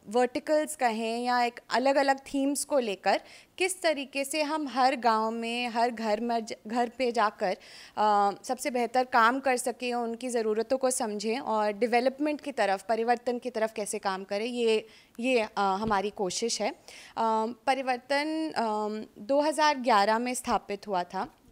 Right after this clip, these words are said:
इसका कैंपस उस टाइम पे हमने, अ, तक्षशिला ने इसकी शुरुआत की थी। अ, मेरा जुड़ाव परिवर्तन से दो हज़ार सोलह से रहा है। अम, और, अ, पर, अ, नरेंद्रपुर गांव मेरा, अ,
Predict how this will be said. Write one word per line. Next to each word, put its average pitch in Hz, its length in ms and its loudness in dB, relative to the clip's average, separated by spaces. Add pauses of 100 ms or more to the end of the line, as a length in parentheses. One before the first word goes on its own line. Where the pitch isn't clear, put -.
(340)
इसका 233 260 0
कैंपस 233 600 0
उस - 140 -6
टाइम 220 260 -2
पे 226 260 0
हमने, 220 460 -2
अ, 202 60 2 (380)
तक्षशिला 240 380 -2
ने 233 100 -4
इसकी 247 200 -8
शुरुआत 226 460 4
की 190 140 -10
थी। 196 240 -12 (380)
अ, 208 260 2
मेरा 277 400 0
जुड़ाव 247 480 4 (140)
परिवर्तन 220 520 -2
से 233 180 -4
दो 214 140 -4
हज़ार 214 360 2
सोलह 233 400 4
से 262 180 -2
रहा 180 220 -2
है। 175 160 -4 (480)
अम, 202 800 0
और, 208 600 2
अ, 196 360 2 (400)
पर, 294 280 6
अ, 254 500 8
नरेंद्रपुर 339 640 2
गांव 285 380 2
मेरा, 277 680 6
अ, 214 600 2